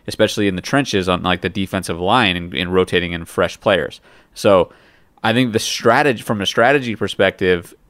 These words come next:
elongating the season will have some implications on, on coaching and have some implications on team building. So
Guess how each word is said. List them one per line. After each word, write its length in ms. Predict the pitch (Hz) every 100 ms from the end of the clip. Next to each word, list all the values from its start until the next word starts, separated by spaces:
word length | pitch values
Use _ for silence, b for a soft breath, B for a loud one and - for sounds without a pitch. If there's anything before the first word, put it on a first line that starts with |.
| -
elongating 580 | 95 92 104 98 95 90
the 100 | 85
season 640 | - 127 95 87 85 -
will 140 | 90
have 220 | 87 82 -
some 100 | 90
implications 640 | 85 95 95 90 85 80
on, 180 | 80 80
on 260 | 82 82 -
coaching 480 | 107 117 139 139
and 100 | 101 87
have 140 | 85
some 140 | 92
implications 480 | 85 95 87 92 87
on 160 | 85 82
team 240 | - 110
building. 340 | 90 80 85 -
So 240 | 90